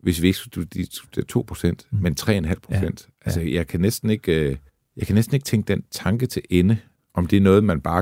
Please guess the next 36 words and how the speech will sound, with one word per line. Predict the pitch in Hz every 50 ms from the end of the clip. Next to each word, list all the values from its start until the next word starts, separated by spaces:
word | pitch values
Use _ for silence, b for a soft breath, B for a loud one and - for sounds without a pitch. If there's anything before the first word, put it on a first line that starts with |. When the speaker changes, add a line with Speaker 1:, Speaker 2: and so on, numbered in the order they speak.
| -
Speaker 1:
gør. | - 80 87 95 - - -
Speaker 2:
Altså, | - 113 - - 101
hvis | 101 101 - -
vi | 101
tager | - - - 156 196 208 120 101
herhjemme | 104 107 104 98 98 104 127 185 208 196
som | 151 - 120 104 95
et | 90 90 -
interessant | - 101 98 - 104 98 - 135 156 151 110
eksempel, | 104 - - 151 143 117
så | - 135
kan | 131 - 117
vi | 113
sige, | - - - 135 135 139 - -
at | 113 101 98 - _ _ -
da | 139 156 196
man | 208 196 180 165
beslutter | 151 139 123 - 156 147 156 165 151
sig | 127 - 101
for, | - - 107 107 110 95 - - - _ -
umiddelbart | 170 165 175 175 143 117 123 117 110 -
efter | - 117 131 - - - 104
Ruslands | 87 95 127 131 - - 110 95 90 82 - -
aggression | 92 90 - 80 - - - 156 170 - 82
mod | 87 92 85
Ukraine, | 82 87 - - - - 139 139 139 151 160 165 156 110
at | 98 110
nu | 110
skal | 110 - 113 92
vi | 87
have | 76
for-, | - - 127 147 160 156 151
forsvarsforbeholdet | - - 123 143 143 - 117 - - 113 113 - 113 95 110 107 104 104 98
væk, | 110 120 127 -
vi | - 95
skal | 90 - - 80 73